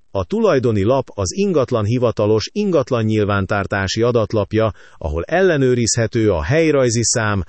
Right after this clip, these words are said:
a belterület per külterület per zárt kert jelleg,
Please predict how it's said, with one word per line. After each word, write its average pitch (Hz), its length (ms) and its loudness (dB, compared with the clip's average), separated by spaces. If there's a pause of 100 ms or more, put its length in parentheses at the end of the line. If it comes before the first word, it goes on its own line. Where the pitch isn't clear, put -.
(180)
a - 160 -6
belterület 131 840 0
per 87 280 -2
külterület 127 760 0
per 80 260 -4
zárt 143 440 -2
kert 135 300 0
jelleg, 107 460 0